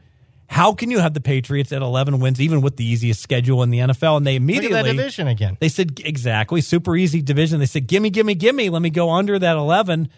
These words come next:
Speaker 1: Even if they go five and one in division, they could slip up. And, um, then the other sharps said, "Not so fast." All that, um, addition, including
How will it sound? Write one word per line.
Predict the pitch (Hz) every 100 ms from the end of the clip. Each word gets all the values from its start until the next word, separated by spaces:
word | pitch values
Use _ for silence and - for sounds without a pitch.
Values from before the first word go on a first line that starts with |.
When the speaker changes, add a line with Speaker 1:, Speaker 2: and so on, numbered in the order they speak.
| _
Speaker 1:
Even | 165 185
if |
they | 151 151
go | 170 220
five | - 170 156 156
and | 151
one | 139 139
in | 127
division, | 120 135 170
they | 147
could | 127
slip | - - 147 131
up. | 135 151 - - _ _
And, | 135 139 139
um, | 131 127 120 120 113 - _ _
then | 117 151 160 160 139
the | 135 131 127 123 - _ -
other | 262 320 285
sharps | - 147 123 151 -
said, | 127
"Not | 113 113 127
so | - 170
fast." | - 202 285 233 - - - _ _ _ _
All | 156
that, | 156 151 135 151
um, | 135 131 131
addition, | 117 117 175 - 160
including | 135 143 143 139 131